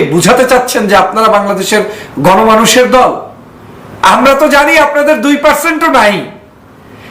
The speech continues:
কিন্তু আপনারা ভোট কারচুপি করে যেটা দিয়েছেন, সেখানেও প্রমাণ হয় যে আশি পার্সেন্ট মানুষ আজকের ভোটার বিমুখ। এই উপজেলা পরিষদ নির্বাচন থেকে, যেখানে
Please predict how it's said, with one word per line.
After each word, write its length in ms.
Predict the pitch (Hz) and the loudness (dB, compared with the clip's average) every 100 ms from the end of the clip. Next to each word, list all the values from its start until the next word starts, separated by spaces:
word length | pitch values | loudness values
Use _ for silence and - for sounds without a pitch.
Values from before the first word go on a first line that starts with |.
| - | -4
কিন্তু 260 | 277 302 320 294 - - 214 | -2 2 2 2 0 0 0
আপনারা 420 | 226 262 339 349 330 | 0 0 2 2 2
ভোট 160 | 277 311 302 | 2 0 0
কারচুপি 380 | 294 294 277 262 | -2 -2 -4 -2
করে 120 | 262 254 | 2 2
যেটা 160 | 226 220 190 | 0 -2 -2
দিয়েছেন, 320 | 226 226 208 180 | -4 -2 -2 -2
সেখানেও 400 | - 202 254 349 349 | -2 0 2 2 2
প্রমাণ 260 | 269 247 233 185 | 2 2 2 0
হয় 220 | 160 151 - - - - - | 0 -2 -4 -10 -20 -16 -2
যে 60 | 202 226 | 2 2
আশি 220 | 269 - 349 349 | 0 2 2 2
পার্সেন্ট 400 | 294 - 269 247 214 | 0 0 -2 0 0
মানুষ 200 | 208 247 214 | 0 0 -2
আজকের 280 | 202 - 180 139 | -2 -4 -4 -4
ভোটার 300 | 170 185 202 156 | -2 0 0 0
বিমুখ। 420 | 214 233 160 175 - - - - - 202 | 0 2 0 -2 -8 -18 -20 -20 -2 2
এই 80 | 294 285 | 2 2
উপজেলা 340 | 247 240 233 208 | 2 2 2 2
পরিষদ 300 | 202 196 220 170 | -2 -2 -2 -2
নির্বাচন 400 | 156 175 190 220 220 | 0 0 0 -2 -6
থেকে, 180 | 196 - 156 | -6 -2 -2
যেখানে 260 | 170 190 | 0 0